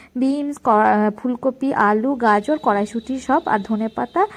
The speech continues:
আর গা-, উম, আদা কুচিয়ে রেখেছি। দেখো, তারপরে ছেলেকে খেতে ডাকছি, কিছুতেই আসবে না। আর দেখো, ওর একটুকু শীত নেই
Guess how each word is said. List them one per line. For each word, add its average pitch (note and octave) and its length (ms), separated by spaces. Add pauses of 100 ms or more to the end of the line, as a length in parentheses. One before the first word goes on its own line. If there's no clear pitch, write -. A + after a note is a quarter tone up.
(280)
আর G#3+ 160
গা-, G#3+ 400
উম, G#3 280 (260)
আদা A3+ 280
কুচিয়ে A3+ 320
রেখেছি। G#3 400
দেখো, A3 280
তারপরে A#3+ 420
ছেলেকে A3+ 420
খেতে B3 300
ডাকছি, A#3+ 320
কিছুতেই C4 540
আসবে G3 360
না। G3 180 (380)
আর A3 100
দেখো, A#3 420
ওর C#4 200
একটুকু C4 460
শীত G#3 300
নেই G3 220